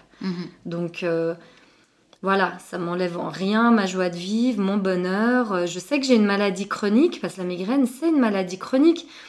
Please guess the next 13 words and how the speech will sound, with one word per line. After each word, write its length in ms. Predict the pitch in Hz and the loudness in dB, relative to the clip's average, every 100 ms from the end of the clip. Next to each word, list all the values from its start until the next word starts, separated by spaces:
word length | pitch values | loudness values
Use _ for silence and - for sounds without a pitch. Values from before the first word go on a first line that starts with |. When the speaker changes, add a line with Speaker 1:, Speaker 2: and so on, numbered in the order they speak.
| - - | -14 -2
Speaker 2:
Mais 100 | 185 | 4
moi, 160 | 254 | 6
elle 100 | 294 | 6
m'attaque 460 | 202 190 226 226 - | 6 2 0 -2 -2
ponctuellement, 920 | 240 233 - 226 196 190 214 311 - - - - _ - | 0 0 -2 0 0 2 0 0 -4 -20 -20 -20 _ -6
et 100 | 180 | -4
il 100 | 180 | -4
suffit 420 | - 277 - 277 | -6 -8 -2 -2
de 80 | - | -2
trouver 300 | - 233 247 | -2 4 6
le 40 | |
bon 220 | 202 214 | 6 0
traitement. 680 | 226 - 208 - 208 311 - | -2 -4 -6 -2 0 0 -4